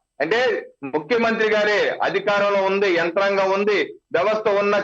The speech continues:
చంద్రబాబు నాయుడు గారే అన్ని చేయించారని చెప్పి ప్రతిపక్షంలో చెప్పి,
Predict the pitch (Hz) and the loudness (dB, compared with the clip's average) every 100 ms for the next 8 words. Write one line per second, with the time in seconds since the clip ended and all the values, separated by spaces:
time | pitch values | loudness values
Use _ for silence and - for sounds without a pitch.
0 | 180 196 220 214 220 208 208 202 214 185 | 0 0 0 0 0 0 0 0 0 0
1 | 196 214 208 196 196 196 190 196 185 185 | -2 -2 0 -2 -2 -2 0 0 0 -2
2 | 196 196 - 165 185 185 175 160 160 160 | -2 -4 -4 -4 -4 0 0 0 -2 0
3 | 135 196 | 0 -2